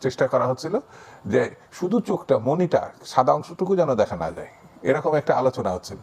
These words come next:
তখন আবার দেখলো যে এটা বিপদ, তখন এটা বললো যে, "আমরা পোশাক নির্ধারণ করব না।" বাংলাদেশের রাজনীতিতে সবচেয়ে বড় চুয়ান্ন বছরে আমরা যুদ্ধের ময়দানে ফয়সালা করেছি স্বাধীনতা গণতন্ত্রের বিষয়টা, যুদ্ধের ময়দানে, ভোটের ময়দানেও না।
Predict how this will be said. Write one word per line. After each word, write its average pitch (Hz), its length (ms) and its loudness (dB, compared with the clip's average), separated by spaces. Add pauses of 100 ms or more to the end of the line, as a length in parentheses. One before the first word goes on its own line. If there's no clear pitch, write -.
(540)
তখন 165 260 2
আবার 185 240 4
দেখলো 165 260 0
যে 156 80 0
এটা 151 140 0
বিপদ, 135 340 0 (420)
তখন 160 260 2
এটা 151 160 0
বললো 131 220 2
যে, 143 80 2
"আমরা 131 160 2
পোশাক 135 340 -6
নির্ধারণ 95 360 -4
করব - 280 -8
না।" - 100 -12 (840)
বাংলাদেশের 147 580 0
রাজনীতিতে 147 600 0 (640)
সবচেয়ে 151 260 -2
বড় 143 140 0
চুয়ান্ন 139 320 0
বছরে 139 320 0
আমরা 104 280 -2 (580)
যুদ্ধের 143 340 2
ময়দানে 127 560 2
ফয়সালা 120 320 0
করেছি 101 400 -4
স্বাধীনতা 110 560 -2
গণতন্ত্রের 87 540 -6
বিষয়টা, - 440 -10
যুদ্ধের 139 280 2
ময়দানে, 87 380 -6 (760)
ভোটের 127 220 2
ময়দানেও 101 400 0
না। 82 100 -16